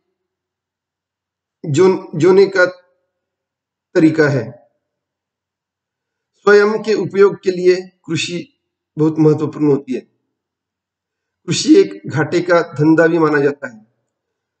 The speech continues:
कृषि श्रमिकों को अधिक संख्या, प्रति व्यक्ति भूमि का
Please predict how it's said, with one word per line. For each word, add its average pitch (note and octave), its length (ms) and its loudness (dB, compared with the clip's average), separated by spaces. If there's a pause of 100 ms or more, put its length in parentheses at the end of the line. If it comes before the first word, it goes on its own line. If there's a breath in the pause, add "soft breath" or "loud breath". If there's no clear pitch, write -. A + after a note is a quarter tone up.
(440)
कृषि G3 300 -4
श्रमिकों F#3 680 0
को G3+ 380 0
अधिक F3 560 -4
संख्या, D#3+ 460 0 (2250)
प्रति F#3+ 260 -2
व्यक्ति G#3+ 300 0
भूमि F3+ 280 -2
का F3+ 240 0